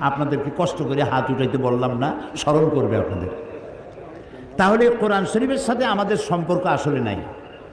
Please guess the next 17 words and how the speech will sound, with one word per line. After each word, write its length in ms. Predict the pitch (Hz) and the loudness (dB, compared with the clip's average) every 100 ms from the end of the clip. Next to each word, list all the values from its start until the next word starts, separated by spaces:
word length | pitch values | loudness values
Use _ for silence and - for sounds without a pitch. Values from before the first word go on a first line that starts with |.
| - - | -16 -2
এটা 180 | 156 175 | 0 2
ঠিক 220 | 156 185 | 2 0
কিনা? 260 | 127 98 - - - - - - - 147 | 0 -2 -6 -12 -12 -8 -6 -6 -2 2
বলেন 260 | 190 240 | 4 6
ঠিক 220 | 196 240 | 4 2
কিনা? 260 | 240 233 143 - - - - - - - - - | 4 4 2 0 -6 -4 -2 0 0 -2 -6 -2
কোরআন 220 | 196 226 196 | 2 4 4
শরীফের 320 | 180 220 233 | 2 2 2
সাথে 280 | 226 226 247 | 2 0 0
সম্পর্ক 460 | 214 202 214 214 | 0 0 0 2
হয় 220 | 202 214 214 | 4 4 2
কখন? 300 | 202 180 269 - - - 123 | 2 2 2 0 -8 -4 2
যখন 300 | 160 185 175 | 2 4 2
আমাদের 340 | 156 170 185 | 2 2 2
কেউ 220 | 185 185 | 2 2
মারা 280 | 143 131 117 | 4 2 2
যায়। 280 | 92 92 | 0 -4